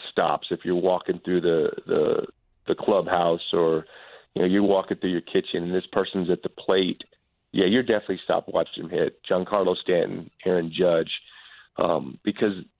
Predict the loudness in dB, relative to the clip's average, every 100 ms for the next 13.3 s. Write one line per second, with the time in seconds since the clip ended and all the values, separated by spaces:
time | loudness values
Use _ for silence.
0 | _ 0 2 0 0 -4 -6 _ _ -20
1 | -20 _ _ -20 -10 -8 -4 -2 0 2
2 | 2 2 -2 -4 0 4 4 2 -4 -4
3 | 0 2 2 -2 -6 -6 -6 -8 -2 -2
4 | -2 -2 0 0 -2 -2 -2 -4 -4 -2
5 | -2 0 2 2 2 0 -2 _ -20 _
6 | -2 0 0 -2 -2 2 4 4 2 -2
7 | -8 -8 -8 -6 -6 -6 -4 2 2 2
8 | -2 0 2 0 _ -20 -20 -20 _ 2
9 | 2 2 0 0 -2 -8 -4 0 0 -2
10 | -4 -2 2 2 2 0 -2 -4 -2 -2
11 | 0 -4 -2 -2 -2 0 -2 0 -4 -6
12 | -4 0 0 0 0 0 0 2 4 4
13 | 2 0 -2